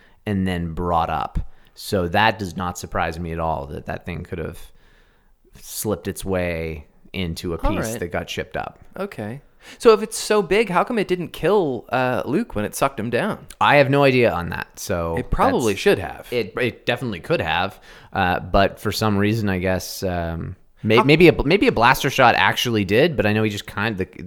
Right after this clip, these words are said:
Speaker 1: the monster kinda let go of Luke for
Speaker 2: Yeah,
Speaker 1: some
Speaker 2: it just
Speaker 1: reason.
Speaker 2: kinda recoiled.
Speaker 1: Yeah.
Speaker 2: Uh, how come the trash compactor doesn't squash it?
Speaker 1: Uh, very good point. I have no idea.
Speaker 2: Maybe it has some kind of, uh, exoskeleton that's like jelly or something, and it can just contract.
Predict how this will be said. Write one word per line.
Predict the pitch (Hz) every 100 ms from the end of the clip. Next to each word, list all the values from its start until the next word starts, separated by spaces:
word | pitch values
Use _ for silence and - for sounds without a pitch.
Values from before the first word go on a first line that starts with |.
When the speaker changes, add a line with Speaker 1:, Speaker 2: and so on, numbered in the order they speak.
| 87
Speaker 1:
the | -
monster | 92 90 95 95
kinda | - 87 107
let | 82 80 -
go | 85 90 98 - -
of | 82
Luke | 85 120
for | -
Speaker 2:
Yeah, | 143
Speaker 1:
some | 131
Speaker 2:
it | 110
just | 123
Speaker 1:
reason. | 165
Speaker 2:
kinda | 156 147
recoiled. | 127 110 - 160 151 107 101 95
Speaker 1:
Yeah. | - 110 107 95 - - -
Speaker 2:
Uh, | 160 165 156 - -
how | - 202
come | 202 202 180 170
the | -
trash | 175 160
compactor | - 156 143 135
doesn't | 131 135 -
squash | - 131 120
it? | - 196 - _ _ _ _ _ _ _ _
Speaker 1:
Uh, | 87 82
very | 80 120 180 190
good | 147 180
point. | 151 170 - - - - _ _ _ _
I | 107
have | 120 87
no | 98 139
idea. | 170 -
Speaker 2:
Maybe | 147
it | 135
has | 139 123
some | 131 127
kind | 120 127 127
of, | 120 117 110 - -
uh, | 110 107 104 -
exoskeleton | 110 139 120 123 113 90 101
that's | 95 -
like | 104 95
jelly | 107 101 120 98
or | -
something, | - 78 76 76 -
and | 95
it | -
can | 107
just | 98 95
contract. | - 98 101 101 - -